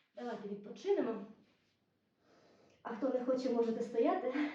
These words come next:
<laughs> Зараз будуть косі м'язи. Таке ж саме положення. Поки відпочиваєте, скажу, що коли ми переплітаємо пальці рук, ми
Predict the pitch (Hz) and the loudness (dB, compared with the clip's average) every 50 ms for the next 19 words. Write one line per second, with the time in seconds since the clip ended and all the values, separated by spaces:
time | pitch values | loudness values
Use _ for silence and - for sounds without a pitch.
0 | 247 233 226 202 - - - - - 220 226 226 226 214 - - - - - - | -4 -4 -4 -4 -6 -10 -10 -10 -8 -6 -2 -2 -2 -2 -4 -8 -12 -16 -20 -20
1 | - - - - - _ _ _ _ _ _ _ _ - - 190 214 208 208 214 | -20 -20 -20 -20 -20 _ _ _ _ _ _ _ _ -14 -10 -6 -4 -4 -2 -4
2 | - - - - - 262 277 262 - - 175 175 175 - 208 214 - 208 202 202 | -4 -8 -14 -12 -8 -8 -8 -8 -8 -10 -10 -10 -8 -8 -10 -10 -12 -12 -12 -12
3 | - - - _ _ _ _ _ _ _ _ _ _ 208 202 - 208 202 202 226 | -12 -14 -20 _ _ _ _ _ _ _ _ _ _ -20 -14 -12 -10 -8 -4 -4
4 | 233 233 - 214 208 208 214 208 202 190 185 185 185 185 196 202 208 208 - - | -4 -4 -4 -6 -4 -4 -4 -4 -4 -8 -10 -10 -14 -12 -12 -12 -12 -12 -16 -16
5 | _ _ _ _ _ _ _ _ _ _ _ _ _ _ _ _ _ _ _ _ | _ _ _ _ _ _ _ _ _ _ _ _ _ _ _ _ _ _ _ _
6 | _ _ _ _ _ _ _ _ _ _ _ _ _ - 302 294 - 254 254 247 | _ _ _ _ _ _ _ _ _ _ _ _ _ -10 -10 -10 -6 -6 -6 -6
7 | - - - - 339 440 508 440 427 277 269 - 277 269 269 311 339 - - - | -6 -8 -8 -6 -2 0 0 0 0 -2 -4 -4 -4 -4 -2 -2 -4 -4 -6 -6
8 | 240 240 262 269 240 233 220 220 220 214 - 220 233 254 240 214 214 214 208 - | -2 -2 0 0 0 -2 -2 -2 -4 -4 -4 -6 -6 -4 -4 -4 -4 -4 -6 -6
9 | 226 226 240 - - 339 359 403 415 - 262 254 | -6 -8 -8 -8 -10 -8 -4 -4 -4 -2 -4 -6